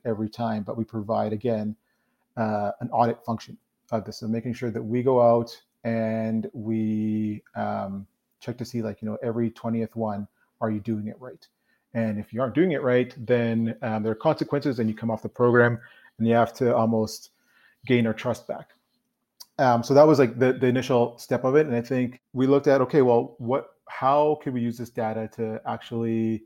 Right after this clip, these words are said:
start to predict when something's gonna pass or fail? And when we started looking at the data, um, you know, we had to start looking, again, the risk piece of it. And we had kinda started talking about it when we looked at the footing and foundation piece,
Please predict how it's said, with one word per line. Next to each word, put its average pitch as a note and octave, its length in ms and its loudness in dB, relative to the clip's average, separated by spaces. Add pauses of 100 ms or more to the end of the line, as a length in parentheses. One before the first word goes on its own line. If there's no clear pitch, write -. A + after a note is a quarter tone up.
start A#2 200 -4
to A2+ 60 -8
predict A#2 460 -4
when A#2 160 -6
something's G#2+ 280 -8
gonna A2+ 160 -4
pass G#2+ 560 -6
or A2+ 80 -8
fail? - 380 -6 (1000)
And A#2 500 4 (400)
when C3+ 160 2
we B2+ 80 4
started C#3 280 6
looking B2+ 280 2
at A#2+ 140 2
the A2+ 80 0
data, A2+ 580 2 (300)
um, G#2 420 -2 (160)
you B2 80 -2
know, A#2 80 2
we A2 100 -2
had A#2 120 -2
to C3 40 -6
start B2 220 -2
looking, A#2 220 0
again, A2+ 480 0
the B2 100 0
risk B2 340 -4
piece C3 200 -2
of G#2+ 100 -2
it. - 100 -4
And B2 80 -2
we A#2 100 2
had A#2 120 -2
kinda C#3+ 160 0
started C#3 240 0
talking A#2 260 -2
about G#2+ 240 -2
it A2+ 80 -6
when A2 80 -4
we G#2+ 80 -4
looked A2+ 220 -4
at A2 140 -6
the G#2+ 60 -8
footing A2 300 -6
and G#2 120 -6
foundation G#2+ 460 -8
piece, - 340 -18